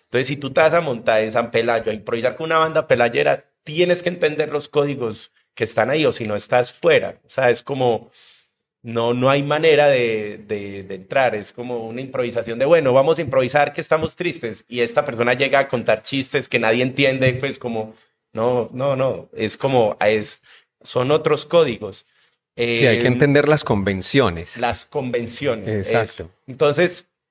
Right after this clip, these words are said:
Speaker 1: por eso hay unos ejercicios musicales muy interesantes desde la improvisación de, "Bueno, ¿y yo cómo hago para romper las convenciones y de verdad improvisar?", ¿cierto?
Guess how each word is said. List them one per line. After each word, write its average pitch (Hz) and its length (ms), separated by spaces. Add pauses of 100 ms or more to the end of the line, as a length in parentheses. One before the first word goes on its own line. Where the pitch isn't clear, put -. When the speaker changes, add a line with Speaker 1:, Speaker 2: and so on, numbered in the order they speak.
(120)
Speaker 1:
por 151 160
eso 147 220
hay 180 140
unos 180 220
ejercicios 143 640
musicales 147 760
muy 165 420
interesantes 127 680
desde 120 240
la 113 80
improvisación 113 560
de, 131 80
"Bueno, 131 220
¿y 113 100
yo 117 260
cómo 156 400
hago 151 400 (360)
para 120 260
romper 123 460
las 135 200
convenciones 117 720
y 151 120
de 123 160
verdad 113 340
improvisar?", 123 840
¿cierto? 135 520